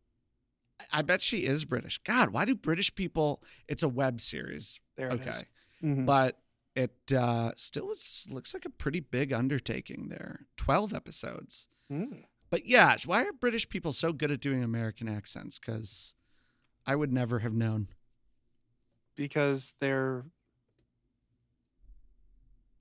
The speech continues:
Speaker 1: Oh, she was in
Speaker 2: British.
Speaker 1: Shameless too. She had an arc on Shameless.
Speaker 2: That's nice.
Speaker 1: Uh, but she's really good. I really like her. And it was,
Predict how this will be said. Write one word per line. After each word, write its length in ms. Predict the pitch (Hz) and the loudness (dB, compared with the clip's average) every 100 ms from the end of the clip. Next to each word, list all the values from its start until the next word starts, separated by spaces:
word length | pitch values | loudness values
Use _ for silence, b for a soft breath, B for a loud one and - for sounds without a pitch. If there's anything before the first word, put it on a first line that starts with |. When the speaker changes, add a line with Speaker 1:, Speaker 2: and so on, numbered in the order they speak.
| - | 6
Speaker 1:
Oh, 180 | 165 156 | 8 8
she 100 | 135 156 | 8 6
was 120 | 175 | 6
in 60 | 185 | 4
Speaker 2:
British. 100 | 143 | 6
Speaker 1:
Shameless 560 | - 147 143 127 - | 6 6 6 4 0
too. 280 | - 123 110 | 2 2 2
She 200 | 101 123 | 2 2
had 220 | 113 117 | 2 2
an 140 | 110 113 | 0 -2
arc 420 | 135 117 - - - - | -2 -4 -4 -12 -20 -10
on 140 | 113 | -6
Shameless. 680 | 104 - 113 110 107 - - - _ _ _ | -4 -2 -2 -4 -6 -6 -10 -16 _ _ _
Speaker 2:
That's 180 | 262 - | -16 -16
nice. 100 | - - | -6 2
Speaker 1:
Uh, 260 | 123 123 - _ _ _ - | 4 2 0 _ _ _ 0
but 120 | 170 | 4
she's 260 | - 247 | 6 4
really 300 | 147 160 147 | 2 2 4
good. 300 | 127 127 110 120 | 4 2 0 2
I 80 | 160 | 4
really 260 | 185 214 190 | 4 4 4
like 280 | 151 143 | 4 4
her. 280 | - 143 135 - | 4 2 2 4
And 160 | 170 | 4
it 100 | 175 | 4
was, 480 | 180 165 165 156 - | 6 6 6 4 -4